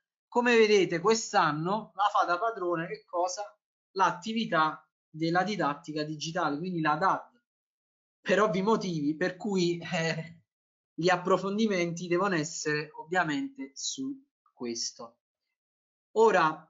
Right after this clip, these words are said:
eh, ci saranno, vabbè, dei webinar live che faranno loro, e abbiamo visto che alle volte i webinar, eh, si accavallano, e abbiamo anche, ehm, vediamo un attimo, ecco,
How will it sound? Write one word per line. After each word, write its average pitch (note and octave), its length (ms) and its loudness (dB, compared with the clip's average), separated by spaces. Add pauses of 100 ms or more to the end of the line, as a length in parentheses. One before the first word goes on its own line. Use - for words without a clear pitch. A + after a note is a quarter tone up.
(580)
eh, D#3+ 600 -2
ci F3+ 120 -2
saranno, G3 400 2
vabbè, F#3 240 2
dei D3+ 120 2
webinar D#3+ 840 0
live F3 520 0
che C#3 80 -20
faranno A3 500 -6
loro, B2+ 460 -4 (640)
e C3+ 80 -10
abbiamo C#3 260 -2
visto E3 300 -4
che C#3 80 -4
alle C3+ 140 -4
volte C#3 440 -4
i C3 100 -6
webinar, C#3+ 580 -2
eh, B2+ 40 -16 (320)
si - 160 -14
accavallano, B2 760 -2 (720)
e G#3+ 120 -6
abbiamo F#3 480 2
anche, D3+ 680 0
ehm, D#3 840 -2 (120)
vediamo G3 400 0
un C4+ 140 4
attimo, A3+ 800 0
ecco, E3 540 -6